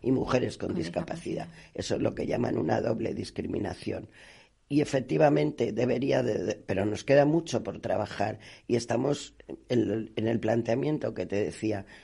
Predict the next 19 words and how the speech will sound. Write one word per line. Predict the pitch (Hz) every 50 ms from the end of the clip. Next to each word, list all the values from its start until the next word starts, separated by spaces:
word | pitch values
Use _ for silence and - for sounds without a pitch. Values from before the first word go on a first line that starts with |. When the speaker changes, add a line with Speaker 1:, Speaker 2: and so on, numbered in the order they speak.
| - _ -
Speaker 1:
Yo | 147 160
creo | 160 - 165 160 -
que | 160 147
es | 131
bueno | 131 139 151 151 147 139 123 -
que | - 113 110
se | - - - 123
hable | 123 127 123 120 113 113
de | 120 113
violencia | 113 110 104 113 120 117 113 - - 104
de | 104 90
género. | - - - 117 127 117 101 - 98 - - - - - - - _ -
Yo, | 113 139 156 139 - - -
mm, | - 123 123 117 113 117 117 113 113 - -
soy | - - 101 120
de | 127 131
las | 123 123 120 -
que | - 104
defiende | 107 107 98 - 127 139 147 147 131 120 107 -